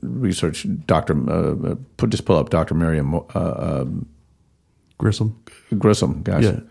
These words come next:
Speaker 2: I mean, but her,
Speaker 1: Yeah.
Speaker 2: her advice is very sound these days. I mean, get involved in your school. Even, I would even say daycare.
Speaker 1: Oh,
Speaker 2: I mean,
Speaker 1: sh-,
Speaker 2: 'cause they're
Speaker 1: sure.
Speaker 2: starting this stuff so early. I
Speaker 1: Mm-hmm.
Speaker 2: mean,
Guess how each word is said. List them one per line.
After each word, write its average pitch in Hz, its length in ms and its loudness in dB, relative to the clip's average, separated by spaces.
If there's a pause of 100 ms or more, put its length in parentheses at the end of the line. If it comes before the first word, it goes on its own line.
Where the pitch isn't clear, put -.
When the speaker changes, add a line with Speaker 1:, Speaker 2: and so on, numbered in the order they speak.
(260)
Speaker 2:
I 127 60 6
mean, 135 200 4
but 120 200 2
her, 127 240 6
Speaker 1:
Yeah. - 120 0
Speaker 2:
her 117 160 6
advice 120 460 4
is 98 260 4
very 113 340 4
sound 104 480 2
these 95 200 0
days. 98 320 2
I 95 40 2
mean, 98 320 2 (120)
get 117 260 2
involved 104 560 4
in 98 100 4
your 92 140 2
school. 113 560 2
Even, 127 480 4 (180)
I 107 160 2
would 147 140 4
even 92 240 2
say 95 200 2
daycare. 98 640 -2 (520)
Speaker 1:
Oh, 117 340 2
Speaker 2:
I 123 80 4
mean, 113 240 4
Speaker 1:
sh-, - 60 -6
Speaker 2:
'cause 160 140 4
they're 185 120 6
Speaker 1:
sure. - 80 4
Speaker 2:
starting 185 420 4
this 113 140 2
stuff 110 360 0
so 151 480 2
early. 131 380 4
I 107 40 6
Speaker 1:
Mm-hmm. 107 200 6
Speaker 2:
mean, - 260 2